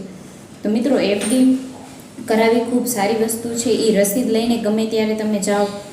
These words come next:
પાકતી સમયે તમે એ રસીદ લઈને બેંકે જાઓ, એટલે બેંક તમને તમારી રકમમાંથી જેટલું તમે વ્યાજ મેળવ્યું હોય, એ બધી જ રકમ એકસાથે છે એ તમને પાછી આપતા હોય છે.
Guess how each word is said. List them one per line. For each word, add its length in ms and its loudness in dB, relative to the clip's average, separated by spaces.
પાકતી 420 0
સમયે 380 -2
તમે 300 0
એ 300 2
રસીદ 280 0
લઈને 260 2
બેંકે 380 0
જાઓ, 260 0
એટલે 240 -2
બેંક 360 -2
તમને 300 -2
તમારી 300 2
રકમમાંથી 680 -2
જેટલું 220 -2
તમે 180 -2
વ્યાજ 340 0
મેળવ્યું 280 0
હોય, 80 2
એ 40 0
બધી 340 0
જ 60 2
રકમ 280 0
એકસાથે 460 -4
છે 160 -6
એ 100 -2
તમને 260 -2
પાછી 340 -6
આપતા 280 -6
હોય 160 -4
છે. 420 -10